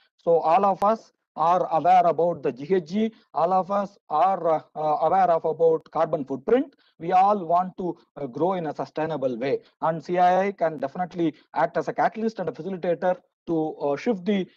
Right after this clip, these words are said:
uh, uh, G H G management in a better way. And then, uh, we also have, uh, the push and pull strategy. There are, uh, government, uh, private, uh, complementing each other.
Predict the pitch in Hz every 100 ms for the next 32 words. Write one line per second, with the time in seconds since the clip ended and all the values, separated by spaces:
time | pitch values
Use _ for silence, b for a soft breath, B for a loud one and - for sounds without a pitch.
0 | b - 147 139 - 147 143 139 - 147
1 | 139 180 180 165 147 156 147 151 147 131
2 | 113 110 143 147 151 269 - _ - 165
3 | 170 233 247 220 208 196 208 202 196 214
4 | 247 247 185 190 185 165 156 b - 151
5 | 147 202 220 175 180 160 - 165 190 180
6 | 226 214 b _ 135 147 165 170 165 156
7 | 135 165 175 170 156 156 156 151 151 139
8 | 135 156 180 190 175 156 147 165 214 226
9 | 220 214